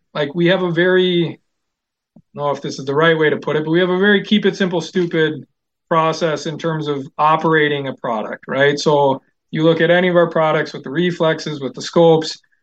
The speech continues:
um, even our night vision products, right? They, they are very user friendly 'cause nobody reads a manual out of the box, regardless if they spend six thousand dollars on a scope or not,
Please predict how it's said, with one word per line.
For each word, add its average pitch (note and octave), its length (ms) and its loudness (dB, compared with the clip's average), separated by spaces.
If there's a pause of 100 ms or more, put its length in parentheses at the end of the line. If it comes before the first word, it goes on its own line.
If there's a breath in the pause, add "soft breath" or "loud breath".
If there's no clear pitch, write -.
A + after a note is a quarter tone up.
(140)
um, C3+ 340 0
even D3 200 -2
our D3 120 0
night E3+ 260 2
vision D#3+ 280 0
products, C#3+ 440 -2
right? D3 280 -2
They, C#3+ 380 -4
they D3+ 100 -4
are D3 160 -2
very F3 300 4
user D#3+ 560 0
friendly A#2+ 540 -10
'cause A#2+ 100 -16
nobody E3 280 4
reads G3 200 6
a F3+ 60 2
manual E3 340 4
out D3+ 120 4
of D3 60 0
the C#3+ 80 -8
box, C#3 320 0
regardless D#3+ 420 -2
if D#3+ 100 -6
they D#3+ 100 -2
spend - 240 -6
six - 180 -8
thousand C3+ 280 -2
dollars C3 300 0
on B2+ 100 -4
a A#2+ 40 -6
scope B2 320 -6
or A#2+ 60 -4
not, A2+ 220 -6